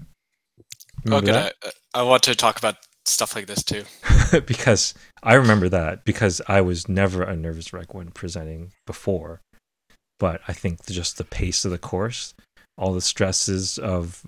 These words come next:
Speaker 1: all that activity every day, it just, it just added up. And, and when it came f-, time for me to present my section of everything that I had planned to, to the higher ups, it just,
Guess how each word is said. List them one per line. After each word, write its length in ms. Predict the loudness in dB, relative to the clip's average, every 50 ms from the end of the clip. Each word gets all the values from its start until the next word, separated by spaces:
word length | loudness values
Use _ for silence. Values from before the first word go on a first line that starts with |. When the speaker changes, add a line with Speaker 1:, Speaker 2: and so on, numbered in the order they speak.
| -6
Speaker 1:
all 180 | -2 0 0 0
that 160 | 0 0 -2
activity 440 | -2 -4 -8 _ -8 -8 -6 -4 -4
every 200 | -4 -4 -6 -4
day, 240 | -4 -4 -4 -6 -8 _ _ _ _ _ _ _ _ _ _ -20 -20 _ _ _ _
it 140 | -8 -8 -6
just, 260 | -6 -6 -6 -6 -6
it 120 | -8 -8
just 200 | -8 -6 -8 -8 -6 -2
added 260 | 0 0 0 0 -2
up. 160 | -4 -6 -6 _ _ _ _ _ _ _ _ _ _ _ _ _ -20 _ _ _ _
And, 460 | -4 -4 -2 -2 -4 -6 -6 -8 -12 -18 _ _ _ _
and 300 | -6 -4 -2 -2 -2 -2
when 120 | -2 -2
it 200 | -2 -2 -6 _
came 220 | _ -4 -2 -2 -2
f-, 200 | -2 -6 -12 -16 -18 -8
time 220 | -4 -2 -2 -2
for 140 | -2 -4 -2
me 200 | -2 0 0 -2
to 360 | -2 -4 -4 -2 -2 -2 -2 -4 _ _
present 400 | -4 -4 -2 0 -2 -2 -2 -4
my 360 | -4 -2 0 0 0 0 0 -2
section 800 | -2 0 2 0 0 0 -2 -4 -2 -2 -4 -4 -4 -4 -4
of 220 | -4 -6 -6 -6 -6
everything 400 | -6 -6 -6 -6 -6 -6 -6 -6
that 120 | -6 -8
I 20 | -8
had 160 | -10 -10 -12
planned 400 | -10 -10 -8 -8 -8 -8 -10 -10
to, 380 | -8 -8 -6 -6 -6 -10 -14 -16 _ _ _ _ _ _ _ _ -20 _ _ _ _ _ _
to 120 | -10 -10
the 60 | -8
higher 220 | -8 -6 -6 -4 -6
ups, 380 | -6 -8 -10 -14 -14 -14 -14 -14
it 140 | -14 -14 -10
just, 320 | -10 -10 -8 -10 -12 -14